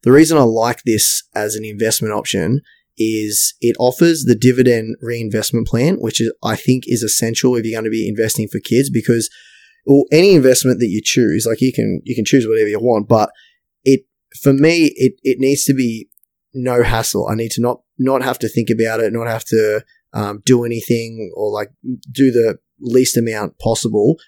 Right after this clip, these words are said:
especially if you're not, like, r-, really into this stuff, but you recognize the importance of setting your kids up, you know, financially in the future. So it has a dividend reinvest-, reinvestment plan option, which basically means when the, um, E T F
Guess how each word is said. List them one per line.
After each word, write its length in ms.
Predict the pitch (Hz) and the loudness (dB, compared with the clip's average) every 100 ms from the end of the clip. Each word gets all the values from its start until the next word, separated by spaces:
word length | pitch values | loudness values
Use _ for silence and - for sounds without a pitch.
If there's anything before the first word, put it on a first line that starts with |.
| - | -8
especially 520 | - 135 - 147 131 | 2 2 4 2 2
if 60 | |
you're 120 | 113 113 | 0 -4
not, 200 | 110 - - | -6 -8 -12
like, 280 | 110 107 - | -6 -6 -6
r-, 220 | 110 113 | -10 -12
really 340 | 120 113 113 110 | -8 -4 -2 -2
into 240 | 113 110 107 | -6 -4 -2
this 180 | 104 | -2
stuff, 280 | - 107 104 - | -2 -4 -4 -4
but 100 | 95 | -4
you 300 | 107 107 107 _ _ 113 | -6 -8 -12 _ _ 0
recognize 600 | 117 - 113 113 107 107 | 0 2 -2 -2 -6 -4
the 120 | 110 | -6
importance 580 | 107 - 113 107 101 - | -4 0 0 0 -4 -6
of 100 | 104 | -2
setting 460 | - 110 110 107 - | -2 -2 -4 -10 -10
your 160 | 110 104 | -12 -4
kids 260 | - 104 | -2 0
up, 220 | 104 101 - | 0 -4 -6
you 100 | 107 | -10
know, 80 | 98 | -8
financially 680 | - 107 107 104 107 107 87 | -6 -8 -8 -8 -6 -4 -6
in 100 | 101 | -6
the 60 | |
future. 460 | 98 113 107 101 143 - - - - - | -4 -4 -2 -2 -2 -6 -18 -20 -16 -4
So 400 | - 131 127 120 _ _ - | 4 4 4 2 _ _ -2
it 160 | 127 | 0
has 260 | 127 151 160 | 2 2 2
a 60 | |
dividend 460 | 143 143 131 123 117 | 2 2 2 0 -2
reinvest-, 600 | 117 113 104 113 107 - _ | -4 -6 -2 -2 -2 -8 _
reinvestment 600 | 113 120 113 113 - 107 - | -10 -8 -4 -4 -2 -6 -4
plan 280 | 110 104 - | -4 -4 -2
option, 400 | 120 - 110 104 | -2 0 -4 -4
which 200 | 104 - | -6 -2
basically 480 | 113 117 110 120 110 | 0 2 0 -2 -4
means 440 | 110 107 107 - - _ _ _ _ - | -8 -12 -10 -10 -10 _ _ _ _ -8
when 380 | 120 127 135 | -2 0 0
the, 760 | 135 - 117 117 110 107 107 - | -2 -4 -4 -2 0 -2 -4 -4
um, 280 | 107 104 104 | -6 -6 -6
E 140 | 120 123 | -4 -4
T 220 | - 120 | -2 0
F 260 | 107 - | -2 -4